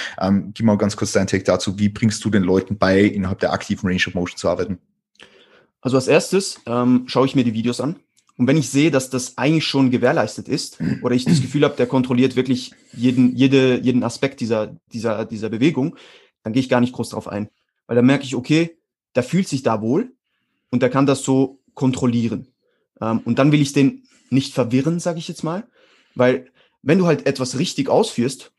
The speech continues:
Speaker 2: und dann sagt dir jemand, dass du es richtig ausführst, dann fängst du dich drauf an, an, drauf zu achten, so. Also, das ist, ich habe gestern gerade einen Post gemacht, das ist so, wie wenn dir jemand sagt, „Atme normal.“ Du hast keine Ahnung mehr, was normal ist. Ja, du,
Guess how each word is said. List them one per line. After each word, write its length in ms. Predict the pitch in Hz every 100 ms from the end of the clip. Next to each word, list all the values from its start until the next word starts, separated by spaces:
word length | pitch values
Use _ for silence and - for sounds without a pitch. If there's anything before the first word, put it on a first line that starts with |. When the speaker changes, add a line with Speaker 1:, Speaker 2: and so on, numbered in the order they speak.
| _
Speaker 2:
und 140 | 131 127
dann 100 | 131
sagt 300 | 127 165 -
dir 60 |
jemand, 440 | 127 131 127 127 - _
dass 180 | 139 147
du 140 | 143
es 160 | 127 -
richtig 340 | 196 - 127
ausführst, 640 | - 120 - 147 208 - - _ _ _ _ _ _ _ -
dann 260 | 127 127
fängst 300 | - 147 156
du 40 | 135
dich 120 | 135
drauf 280 | 131 120 -
an, 200 | - -
an, 320 | 131 135 - - _ - - -
drauf 180 | 127
zu 140 | 123 135
achten, 280 | 120 - 104
so. 160 | 113 - _ _ _ _ _
Also, 480 | 127 120 135 139 - _
das 120 | 127
ist, 220 | 160 - 143
ich 160 | 131
habe 80 | 143
gestern 260 | 170 - 131
gerade 160 | 123
einen 60 | 131
Post 180 | 160 156
gemacht, 220 | 113 110
das 100 | 117
ist 120 | 160
so, 120 | 151
wie 100 | 139
wenn 120 | 151 139
dir 100 | 135
jemand 240 | 139 127
sagt, 220 | 135 131
„Atme 260 | 127 147 135
normal.“ 380 | 120 113 117 101 _ _ _ -
Du 20 |
hast 80 | -
keine 180 | 123
Ahnung 200 | 120 127
mehr, 100 | 123
was 140 | 117 113
normal 260 | 107 110
ist. 240 | 101 101 - _ _ - _ _ _ _ _
Ja, 160 | 123 - - - _ - - _ _ - -
du, 140 | 180